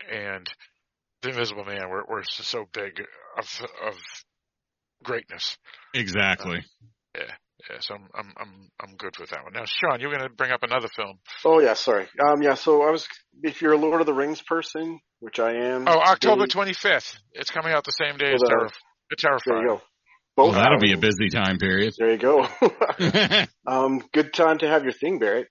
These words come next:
Speaker 3: You have your past for your movies. Uh,
Speaker 2: Yeah.
Speaker 3: so I was looking at, they've got Lord of the Rings: War of the Rohirrim, which is an animated movie that I believe is December thirteenth, and it has Brian Cox and Miranda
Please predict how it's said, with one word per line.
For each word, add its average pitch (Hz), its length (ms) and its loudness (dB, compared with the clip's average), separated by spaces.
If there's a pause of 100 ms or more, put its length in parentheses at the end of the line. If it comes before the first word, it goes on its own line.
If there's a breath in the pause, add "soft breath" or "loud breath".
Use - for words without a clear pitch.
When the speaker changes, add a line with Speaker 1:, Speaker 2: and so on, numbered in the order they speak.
Speaker 3:
You 107 200 -12
have 107 200 -4
your 104 80 -12
past 127 360 0
for 107 60 -12
your 101 100 -14
movies. 107 520 -12
Uh, 117 380 0 (100)
Speaker 2:
Yeah. 120 300 -2 (100)
Speaker 3:
so 151 360 6
I 151 60 4
was 151 160 2
looking 175 240 2
at, 165 220 2
they've 156 180 4
got 165 260 4
Lord 156 160 2
of 180 60 2
the 160 80 0
Rings: 151 320 -4
War 135 220 2
of 135 80 -4
the 127 100 -2
Rohirrim, 117 640 -4
which 113 180 -10
is - 60 -12
an 120 80 -8
animated 113 640 -2 (160)
movie 123 580 -2 (480)
that 123 120 6
I 120 60 4
believe 120 360 -4
is 120 100 -6
December 117 380 -2
thirteenth, 127 600 -4
and 117 80 -4
it 101 100 -4
has 120 140 -2
Brian 120 340 0
Cox 113 400 -4
and 107 80 -10
Miranda 104 380 -4